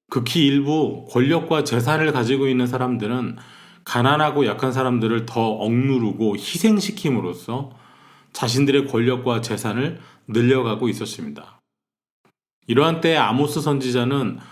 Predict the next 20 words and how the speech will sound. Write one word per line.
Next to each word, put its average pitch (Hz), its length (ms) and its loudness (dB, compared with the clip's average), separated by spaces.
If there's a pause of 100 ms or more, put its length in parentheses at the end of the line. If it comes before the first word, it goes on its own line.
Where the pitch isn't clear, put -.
(340)
공의와 135 880 2
정의가 127 500 2
흐르지 160 360 0
않는 95 480 -4 (360)
사회적 170 540 0
불의를 110 520 0
지적했습니다. 92 960 -6 (800)
눈앞에 139 360 2
보이는 135 380 4
현실로 180 480 0
나타나는 117 580 -2
부조리와 113 720 0 (340)
악을 110 460 -2
고발한 113 520 -2
것이죠. - 520 -12 (960)
호세아는 165 560 2
영적인 120 480 2
측면에 127 460 0
초점을 139 420 -2
맞췄습니다. 104 800 -8